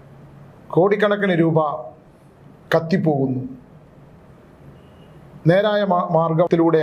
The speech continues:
അല്ലാതെ ഉണ്ടാക്കുന്ന ഇത്തരം പണങ്ങൾ ദൈവം തിരിച്ചെടുക്കും. അത്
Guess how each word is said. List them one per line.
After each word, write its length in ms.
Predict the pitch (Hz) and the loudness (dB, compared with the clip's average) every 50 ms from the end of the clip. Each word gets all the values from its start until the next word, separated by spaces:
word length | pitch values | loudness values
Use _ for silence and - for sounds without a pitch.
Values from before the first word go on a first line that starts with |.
| 147 | 0
അല്ലാതെ 360 | 143 147 160 160 156 156 156 151 147 | 0 0 0 0 0 -2 -4 -4 -6
ഉണ്ടാക്കുന്ന 480 | 151 147 151 151 147 - 151 143 143 139 131 | -2 -2 -2 -2 -2 -6 -6 -6 -6 -6 -4
ഇത്തരം 280 | 139 170 156 156 151 131 147 | -4 -2 -2 -2 -2 -2 -4
പണങ്ങൾ 340 | 143 143 143 147 143 139 131 135 - - - - _ - - _ _ - - - - - - - 139 | -4 -4 -4 -4 -4 -6 -6 -8 -16 -20 -20 -20 _ -20 -20 _ _ -20 -20 -20 -20 -16 -4 0 0
ദൈവം 260 | 156 165 160 175 165 139 | 2 2 2 0 -2 -2
തിരിച്ചെടുക്കും. 540 | - 139 147 139 - 151 135 123 - - 131 - - - - - - _ - - - - - - - - - - - - - - - - - - | -4 -4 -4 -2 -2 -2 -2 -2 -6 -6 -12 -12 -14 -20 -20 -20 -20 _ -20 -20 -20 -20 -20 -20 -20 -20 -20 -20 -20 -20 -20 -20 -20 -18 -2 -2
അത് 140 | 151 156 175 | 2 2 2